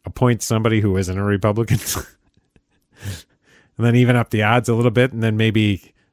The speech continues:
I don't know, appoint Thom Tillis to something <laughs> and have the Democratic governor of North Carolina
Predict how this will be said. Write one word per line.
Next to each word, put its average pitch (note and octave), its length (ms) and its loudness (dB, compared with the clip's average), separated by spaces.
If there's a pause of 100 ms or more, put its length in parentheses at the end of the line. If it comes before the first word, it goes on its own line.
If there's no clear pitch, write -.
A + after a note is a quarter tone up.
(100)
I G2+ 140 -4
don't A2+ 100 2
know, A2 160 2
appoint G#2+ 320 -2
Thom A#2 240 0
Tillis B2+ 380 2
to C3 60 -2
something C#3 440 0 (760)
<laughs> - 720 -20
and G#2 140 -2
have A2+ 220 2
the A2+ 100 2
Democratic A2+ 580 0
governor A2+ 380 2
of G#2 120 -2
North A2+ 280 -2
Carolina A#2+ 560 0